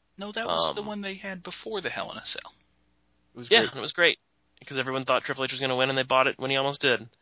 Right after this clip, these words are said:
Speaker 3: Mm-hmm.
Speaker 2: Um, what else? Uh, Tanahashi Nagata was really good that year. <laughs>
Speaker 3: Wasn't that twenty twelve?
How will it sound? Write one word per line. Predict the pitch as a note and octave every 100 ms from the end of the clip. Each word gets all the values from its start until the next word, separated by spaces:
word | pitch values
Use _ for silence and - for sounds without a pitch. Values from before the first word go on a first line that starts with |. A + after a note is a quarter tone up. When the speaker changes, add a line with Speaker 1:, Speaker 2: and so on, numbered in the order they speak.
| _ _ -
Speaker 3:
Mm-hmm. | C3+ C3 _ _ _ _ _ -
Speaker 2:
Um, | A#2 A2 G#2+ G#2+ G#2+ G#2 - _ _ _ _ _ _ _ _ _ -
what | E3+
else? | E3+ - _ -
Uh, | D3 C#3+
Tanahashi | D#3 F3+ G3+ G3 E3+
Nagata | C3+ C#3+ G#3+
was | G#3+
really | G#3+ G#3+
good | G#3+
that | A3 G#3+
year. | G#3+ A3 F#3 - - -
<laughs> | - - - -
Speaker 3:
Wasn't | A#2+ D3
that | D3
twenty | - D3
twelve? | - B2 D3+